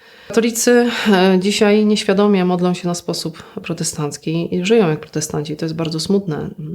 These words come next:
Oni już tego ani nie widzą, ani nie dostrzegają. Dlatego, że Ewangelia sukcesu wręcz zmusza do tego, żebyśmy połączyli mamonę,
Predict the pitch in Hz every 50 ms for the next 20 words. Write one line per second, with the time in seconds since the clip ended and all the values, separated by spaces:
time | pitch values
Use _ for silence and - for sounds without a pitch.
0 | 151 151 170 156 151 151 151 156 - - 156 165 160 156 - 160 165 160 160 160
1 | 160 170 170 160 165 160 170 160 160 160 160 160 160 160 156 151 151 156 - -
2 | - 156 156 151 147 147 156 185 208 214 - _ _ _ _ _ _ _ _ _
3 | _ _ _ - _ _ _ _ _ _ - - 180 160 160 165 151 165 160 170
4 | 160 156 160 - - - - - - - - _ - 175 160 170 170 165 175 175
5 | 180 180 175 - - 160 - - 165 160 - - 180 196 196 - - _ _ _
6 | _ _ _ - 165 170 165 170 170 - - - 180 170 190 220 262 - - 165
7 | 151 151 151 - 143 151 151 147 - 151 147 151 156 - - 165 156 - 175 170
8 | 170 170 165 165 - 185 175 180 175 175 180 180 _ _ _ _ _ _ 180 180
9 | 175 175 165 160 156 160 170 202 202 -